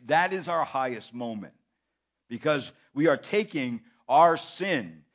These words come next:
and we're bringing it again to the Lord. And that's why what's written in First John chapter one, verse nine, that if we confess our sins, he is faithful and righteous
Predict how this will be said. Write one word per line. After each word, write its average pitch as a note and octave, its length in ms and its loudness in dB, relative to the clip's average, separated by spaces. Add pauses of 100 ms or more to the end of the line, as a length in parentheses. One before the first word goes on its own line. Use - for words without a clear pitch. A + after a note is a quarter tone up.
(140)
and B2 180 -6
we're C#3+ 140 0
bringing F3 600 -4
it E3+ 140 0
again C3 600 -2 (600)
to C#3 120 -6
the C3 120 -2
Lord. B2+ 580 0 (200)
And B2+ 160 -8
that's D3 260 0
why C#3+ 380 2 (360)
what's C3 220 -6
written D3 340 -4
in C3+ 100 -4
First D3 340 -8
John D3 260 -4
chapter C#3 340 -6
one, D3 240 -2
verse B2+ 240 -8
nine, C3 580 -2 (260)
that C3 160 -2
if D#3 180 -6
we E3+ 120 -6
confess G#3+ 560 -2
our G#3+ 160 2
sins, A#3 640 -8 (260)
he F#3 140 -6
is E3+ 160 -2
faithful F3 640 -8 (200)
and A2+ 240 -10
righteous C#3 680 -4